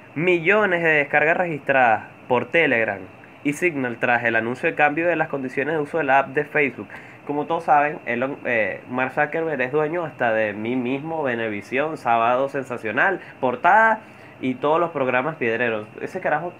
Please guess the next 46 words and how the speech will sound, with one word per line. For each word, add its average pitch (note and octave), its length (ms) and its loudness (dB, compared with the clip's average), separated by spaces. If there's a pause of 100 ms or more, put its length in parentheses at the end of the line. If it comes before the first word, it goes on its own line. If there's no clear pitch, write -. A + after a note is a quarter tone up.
(160)
quiere E3+ 200 -4
ser E3+ 140 -8
dueño E3 200 -6
de A#2 80 -8
toda C#3+ 180 -6
mierda, G2+ 360 -6
hasta G#2+ 200 -2
de G2+ 300 -2
Carnet A2+ 260 -2
de C#3+ 60 -2
la C3+ 100 -2
Patria D#3 300 -2
que B2+ 180 -6
quiere B2+ 240 -6
ser C3 180 -8
dueño B2 180 -4
del C3 100 -6
carajo. G2 280 -2 (1160)
Entonces C#3 380 -4
resulta F3+ 260 -6
y F#3+ 40 2
acontece E3 380 -4
que A#2+ 80 -6
sacó A2 220 -8
unas C3 160 -2
nuevas D#3 220 -2
condiciones, B2+ 640 -6 (100)
unas G#2 160 -8
nuevas B2+ 220 -4
condiciones A2 460 -8
de C3 60 -6
privacidad A#2 520 -4 (480)
para A#2 220 4
enlazar A2 460 0 (120)
todo, E3+ 680 0 (200)
todo D#3+ 300 -4
tu, A#2+ 320 -6 (240)
tu, A2 140 -10 (180)
todo B2+ 100 -4
el C#3+ 60 -4
contenido A#2+ 360 -4
que C#3 60 -8
tú G#2 100 -14
tienes B2 200 -6
a-, A2 140 -6
en, G2 200 -10